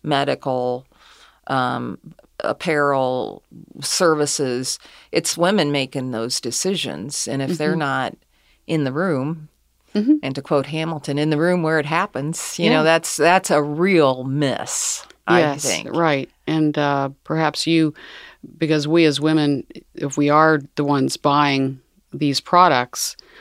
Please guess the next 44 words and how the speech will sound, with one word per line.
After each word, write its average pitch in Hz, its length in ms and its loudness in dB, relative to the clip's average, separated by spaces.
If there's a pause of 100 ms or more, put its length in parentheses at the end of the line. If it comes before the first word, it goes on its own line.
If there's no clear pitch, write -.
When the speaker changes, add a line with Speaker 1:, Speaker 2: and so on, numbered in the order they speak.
(160)
Speaker 2:
we 156 80 0
need 160 200 6
to 151 60 -2
be 143 120 0
rep-, 143 340 2
represented 139 580 -2
on 101 140 -6
the - 60 -14
boards, - 400 -10
right? 151 420 -8
And 135 180 -6
so 139 260 0
Speaker 1:
Right, 131 120 -4
Speaker 2:
Procter 139 200 0
Speaker 1:
right. 135 100 -2
Speaker 2:
and 139 100 0
Gamble 143 380 -2
here 135 180 -2
in 131 80 -2
Cincinnati 135 800 -6
needs 131 300 -4
to 139 80 -4
have 135 160 -2
women 131 260 0
on 127 100 0
the 120 80 -4
boards 160 520 -4
and 131 220 -4 (420)
brand 139 260 0
managers 139 500 0
who 139 120 -6
are 135 80 -4
women. 151 400 0
And 127 320 -6
Speaker 1:
Right, 143 360 2
exactly, 151 500 0
Speaker 2:
Yeah. 139 180 2
Speaker 1:
because 147 340 0
I 147 80 4
do 160 200 -2
think, 151 260 -8 (200)
you 160 120 -2
know, 131 180 -2
the, 131 300 -4